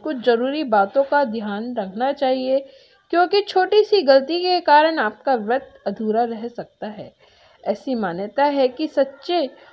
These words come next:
और निश्चल मन से भगवान शिव की पूजा करने से हर मनोकामना पूरी होती है। अगर आप भी महाशिवरात्रि पर उपवास रखने वाले हैं तो जान लीजिए कि व्रत के दौरान क्या खाना चाहिए और क्या नहीं।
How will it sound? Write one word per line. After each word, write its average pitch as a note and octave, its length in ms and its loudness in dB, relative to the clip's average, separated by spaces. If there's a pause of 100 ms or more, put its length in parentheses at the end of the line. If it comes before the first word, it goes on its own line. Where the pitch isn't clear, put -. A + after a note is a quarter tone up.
(180)
और B3+ 140 6
निश्चल D4+ 640 0
मन C4 240 0
से D4+ 200 -2
भगवान A3+ 480 0
शिव D4 340 -8
की D#4 100 -6
पूजा B3+ 360 0
करने A#3+ 400 -2
से C#4 200 0
हर C4 180 -2
मनोकामना B3 640 -2
पूरी B3 340 -4
होती B3 420 -8
है। A#3 200 -10 (580)
अगर A3 280 4 (140)
आप A3+ 300 2 (220)
भी C#4+ 360 0 (220)
महाशिवरात्रि D#4+ 960 2
पर E4+ 180 4
उपवास C4 640 2
रखने B3+ 320 -4
वाले A3+ 320 0
हैं C#4 220 -2
तो C#4 140 -6
जान A3 380 -2
लीजिए G#3+ 440 -2 (460)
कि D4+ 120 0
व्रत D4 380 2
के E4+ 100 0
दौरान C4+ 480 4
क्या D4 260 2
खाना A#3 360 -4
चाहिए A#3+ 340 -4
और - 360 -4
क्या A3 240 -10
नहीं। G3+ 360 -10